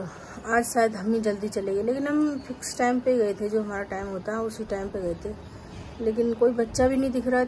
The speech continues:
था और कोई मैसेज भी नहीं आया था। तो मुझे लग रहा था कि कहीं ऐसा ना हो कि स्कूल की छुट्टी हो, तो इसीलिए मैं उससे बोल रही थी। और हमारे पड़ोस वाले बच्चे अब जा रहे हैं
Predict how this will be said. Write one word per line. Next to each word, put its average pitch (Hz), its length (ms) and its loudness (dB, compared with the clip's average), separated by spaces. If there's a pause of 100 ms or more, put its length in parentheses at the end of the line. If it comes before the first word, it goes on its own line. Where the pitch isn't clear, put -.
था 285 80 -2
और 254 220 0
कोई 233 120 0
मैसेज 214 340 0
भी 220 140 0
नहीं 226 120 4
आया 226 180 4
था। 233 120 0
तो 233 120 0
मुझे 226 200 2
लग 208 160 2
रहा 202 160 -2
था 214 220 0
कि 220 140 0
कहीं - 1080 -6
ऐसा 233 180 2
ना 233 100 4
हो 240 240 6 (640)
कि 190 300 0
स्कूल 214 200 -6
की 220 120 -6
छुट्टी 233 320 -6
हो, 220 200 4 (220)
तो - 160 0
इसीलिए 233 360 0
मैं 220 80 4
उससे 214 280 0
बोल 196 200 0
रही 208 240 0
थी। 262 280 -4
और 196 300 2
हमारे 190 300 -6
पड़ोस 208 320 0
वाले 202 200 0
बच्चे 196 260 -2
अब 190 160 0
जा 175 180 0
रहे 180 100 -4
हैं 214 100 -10